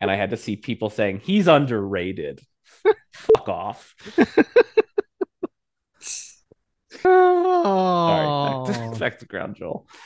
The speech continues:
Speaker 2: Sure, that's
Speaker 1: I don't
Speaker 2: great.
Speaker 1: dislike, I don't even dislike The Miz, but I see significantly more people complaining about how people say The Miz is bad than I even see people saying The Miz is bad at this point.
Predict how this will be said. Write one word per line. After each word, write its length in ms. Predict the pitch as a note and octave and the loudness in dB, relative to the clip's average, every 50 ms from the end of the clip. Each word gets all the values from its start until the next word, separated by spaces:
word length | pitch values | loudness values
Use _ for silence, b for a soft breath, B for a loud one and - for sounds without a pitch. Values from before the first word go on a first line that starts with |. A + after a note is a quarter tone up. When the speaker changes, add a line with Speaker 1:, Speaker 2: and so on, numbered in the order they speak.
| B B B | B B B
Speaker 2:
Sure, 320 | - A#2+ A2 G#2+ G#2 G2+ - - | -8 -6 -6 -6 -6 -8 -10 -12
that's 200 | C3 C3 - - | -12 -6 -2 2
Speaker 1:
I 60 | B3+ | 4
don't 180 | E4+ D4+ D4 | 6 6 4
Speaker 2:
great. 120 | A#3 - - | 4 2 2
Speaker 1:
dislike, 420 | A3 A3+ A3 - - F3+ E3 - - | 2 2 2 2 2 2 2 4 4
I 60 | G#3 | 4
don't 140 | C4+ D#4 D#4+ | 2 4 4
even 180 | D#4 D4+ G#3 - | 2 0 2 2
dislike 480 | G3+ G3 F#3+ - D#3+ D#3+ D3+ C#3+ - - | 2 2 2 2 2 2 2 2 0 -6
The 60 | B2+ | -6
Miz, 480 | A2 A2 G#2+ G2+ F#2+ D#2+ D#2+ - _ _ B B B B B B _ - | -4 -2 -2 -2 -2 -4 -6 -10 _ _ B B B B B B _ 2
but 180 | F#3+ F3+ F3 - | 4 4 4 4
I 120 | E3 F3 G3+ | 2 2 2
see 200 | - - G#3 G3+ | 2 -2 -6 -4
significantly 680 | - G3 G3 F#3 G#3+ A3 A#3+ A3 G3+ A#3 F3+ G3 F#3+ | -4 -4 -2 0 0 2 2 2 2 0 0 0 0
more 220 | F#3 E3+ D#3+ D#3+ | 0 2 0 0
people 340 | D#3+ - F3 E3+ - D#3+ D#3 | 0 -4 -10 -8 -4 -4 -4
complaining 720 | D#3 - D#3 C3+ B2+ - - C#3 B2+ C3 C3+ C#3+ C#3 C#3+ C3+ | -4 -4 -4 -6 -6 -6 -4 -2 -2 0 0 0 0 -2 -2
about 340 | B2+ A#2 C3 B2 B2 - - | 0 2 4 4 4 2 0
how 180 | C#3+ C3 B2 | -2 -2 -2
people 360 | A#2+ - - C3+ B2 - C3 | -2 -4 -8 -10 -8 -8 -10
say 220 | C3 - - B2+ B2 | -6 -2 0 0 0
The 100 | B2 B2 | 0 0
Miz 300 | A#2+ A#2+ A#2+ A#2 A#2 B2 | 0 0 0 -2 -2 -6
is 160 | C3+ C3 B2+ | -10 -10 -4
bad 440 | A#2 C3+ C3 C3 C3 C3 C#3 C#3 B B B B B _ | 0 2 4 6 6 4 2 0 B B B B B _
than 140 | - D3+ C3+ | 0 2 4
I 120 | C3 C3 C#3+ | 4 4 2
even 300 | D#3 D#3+ D3 C3 C#3 C3 | 2 -2 -2 -4 -6 -8
see 240 | - - C3+ B2+ | -8 -6 -6 -6
people 340 | B2 - - C3+ - C3 A#2+ | -6 -4 -4 -4 -2 -2 -2
saying 400 | A#2 - B2+ A2+ G#2+ G#2+ G#2 G2 | -2 0 0 0 0 0 -2 -4
The 80 | G#2 G#2 | -4 -4
Miz 280 | G2+ G2+ G2+ F#2+ F2 | -2 -2 -4 -4 -6
is 140 | G2 E2 D#2+ | -10 -16 -8
bad 380 | F2+ B2 - E2+ D2 C#2 - - | -4 -2 0 0 0 0 -2 -6
at 100 | - _ | -10 _
this 180 | - - - | -20 -20 -20
point. 320 | - - - G1+ G1+ G1+ | -12 -8 -8 -6 -6 -8